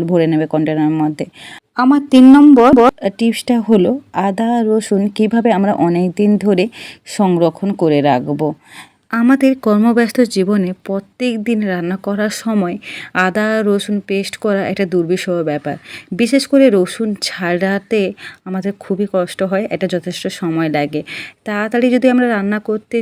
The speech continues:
চাই, আহ, সেটা আমরা করতে পারি না, কিন্তু যদি আদা রসুন পেস্ট করা থাকে, তাহলে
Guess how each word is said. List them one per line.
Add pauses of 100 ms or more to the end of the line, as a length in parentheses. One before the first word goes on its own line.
(100)
চাই,
আহ,
সেটা
আমরা
করতে
পারি
না, (120)
কিন্তু (100)
যদি (200)
আদা
রসুন
পেস্ট
করা
থাকে, (160)
তাহলে